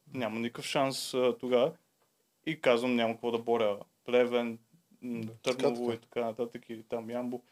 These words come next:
Speaker 1: Ето, за това, което тръгна да кажеш, да се възроди. Жоро Младенов беше преди известно време гост тук. Той с-, по неговото време само изреди седем-осем отбора, които са били в А група от
Speaker 2: Ама
Speaker 1: София.
Speaker 2: баща ми времето
Speaker 3: На високо
Speaker 2: е имало
Speaker 3: ниво.
Speaker 2: още повече.
Speaker 1: Да.
Speaker 2: Септември, Локомотив,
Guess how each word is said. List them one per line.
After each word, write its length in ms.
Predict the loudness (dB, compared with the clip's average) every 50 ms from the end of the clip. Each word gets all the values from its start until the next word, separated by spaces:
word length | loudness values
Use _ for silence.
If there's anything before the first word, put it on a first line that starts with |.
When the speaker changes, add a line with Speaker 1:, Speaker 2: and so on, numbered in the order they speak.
| _ _ _ _ _ -4
Speaker 1:
Ето, 220 | -2 -2 -2 -4 -10 -18 _ -8
за 160 | -6 -6 -4
това, 340 | 4 6 8 8 8 8 4 _ _ _ _ _
което 200 | -4 -4 -2 0
тръгна 200 | 0 2 2 2
да 60 | 2
кажеш, 280 | 4 6 6 6 6 4
да 60 | 0
се 160 | -6 -6 -4
възроди. 460 | -4 -4 -4 -4 -4 -2 0 0 0
Жоро 260 | 2 2 2 2 4
Младенов 380 | 2 0 2 4 4 4 4 4
беше 280 | 4 2 2 2 -4 -6
преди 200 | -6 -4 -2 -2
известно 360 | 0 0 -2 -2 -2 -4 -2
време 220 | 0 0 0 0
гост 240 | 2 0 0 0 -4
тук. 160 | -8 -10 -6 0
Той 280 | 2 2 2 2 0 -4 -10
с-, 100 | -20 -18
по 180 | _ -4 0 2
неговото 360 | 6 8 8 8 6 4 4
време 220 | 6 6 6 6
само 300 | 4 4 2 2 4 2
изреди 320 | 0 0 0 -2 -2 -2 -2
седем-осем 600 | 0 2 4 4 4 4 2 2 0 0 -4 -6
отбора, 380 | -6 -2 0 2 4 4 2 0 -2 _ _ _
които 180 | -10 -10 -8 -6
са 80 | -6
били 180 | -4 -2 -2 -2
в 100 | 2 2
А 100 | 2 2
група 180 | 2 0 -4 -4
от 60 | -4
Speaker 2:
Ама 80 | -4 0
Speaker 1:
София. 120 | 0 2 0
Speaker 2:
баща 280 | 0 -2 -2 -2 -2
ми 100 | 0 0
времето 420 | -2 0 0 0 0 -2 -4 -4 -4
Speaker 3:
На 120 | -4 -4
високо 300 | -4 -2 0 2 2 2
Speaker 2:
е 40 | 4
имало 180 | 6 6 8
Speaker 3:
ниво. 140 | 8 10 8
Speaker 2:
още 260 | 8 8 6 4 4 6
повече. 440 | 6 6 6 6 2 -2 -8 -14 _ _ -10
Speaker 1:
Да. 80 | -6 -4
Speaker 2:
Септември, 680 | -4 -4 -4 -4 -4 -2 -2 -2 -2 -2 -4 -4 -4 -4
Локомотив, 720 | -6 -6 -6 -6 -6 -6 -4 -4 -6 -6 -4 -4 -4 -4